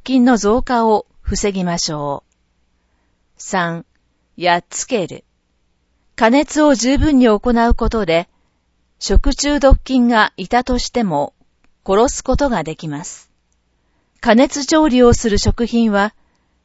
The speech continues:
十分に加熱しましょう。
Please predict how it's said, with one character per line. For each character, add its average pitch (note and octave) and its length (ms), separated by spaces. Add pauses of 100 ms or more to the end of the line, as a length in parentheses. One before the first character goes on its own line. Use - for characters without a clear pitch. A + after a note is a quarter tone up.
十 B3+ 280
分 D4 300
に E3+ 260 (100)
加 F3+ 140
熱 G3 240
し F#3 160
ま E3 160
し - 120
ょ D3 360
う。 - 40